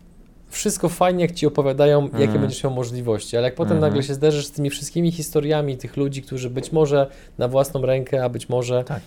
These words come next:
Speaker 1: w inny sposób próbowali uzyskać odszkodowanie i nagle się okazało, że już nie jest tak różowo,
Speaker 2: Mhm.
Speaker 1: no to to powoduje, że trochę tracisz po prostu wiarę w tę branżę i nie ma z-,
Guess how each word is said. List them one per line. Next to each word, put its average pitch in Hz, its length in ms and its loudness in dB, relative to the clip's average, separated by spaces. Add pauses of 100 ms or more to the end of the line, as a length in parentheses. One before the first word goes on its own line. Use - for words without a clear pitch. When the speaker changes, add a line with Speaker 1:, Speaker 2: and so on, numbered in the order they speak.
(140)
Speaker 1:
w 131 40 -6
inny 127 200 -2
sposób 120 380 -6 (300)
próbowali 135 400 2
uzyskać 139 380 -4
odszkodowanie 131 720 0
i - 80 -2
nagle 135 260 0
się - 140 -6
okazało, 131 360 0
że 131 80 -4
już 123 160 -6
nie 139 80 -2
jest 135 140 -2
tak 131 160 -4
różowo, 127 480 2
Speaker 2:
Mhm. 113 400 0
Speaker 1:
no 139 60 -4
to 147 80 4
to 156 140 4
powoduje, 156 460 2
że 147 140 0
trochę 165 440 -4
tracisz 151 440 -4
po 139 100 -6
prostu 131 300 -4
wiarę 110 280 2
w - 60 -10
tę - 100 -6
branżę 127 580 0
i 147 80 -2
nie 156 140 2
ma 147 120 4
z-, 143 160 -6